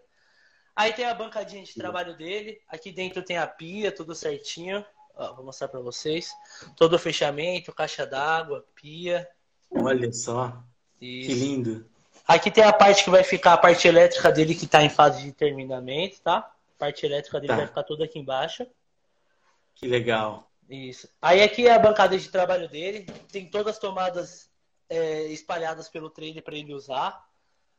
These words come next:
Speaker 1: Sistema de ar-condicionado. Prateleiras pra ele trabalhar com toalha, o que ele for precisar pra usar,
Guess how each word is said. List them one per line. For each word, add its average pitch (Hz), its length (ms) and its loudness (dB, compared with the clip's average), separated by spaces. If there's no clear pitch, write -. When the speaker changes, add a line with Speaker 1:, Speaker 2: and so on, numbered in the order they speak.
Speaker 1:
Sistema 196 460 -8
de 180 80 -6
ar-condicionado. 175 960 -8
Prateleiras 185 640 -4
pra 170 160 -12
ele 165 100 -10
trabalhar 165 360 -2
com 170 140 -12
toalha, 147 800 -4
o 131 40 -20
que - 120 -20
ele 160 120 -18
for 165 160 -16
precisar 143 420 -10
pra 147 140 -6
usar, 135 420 -2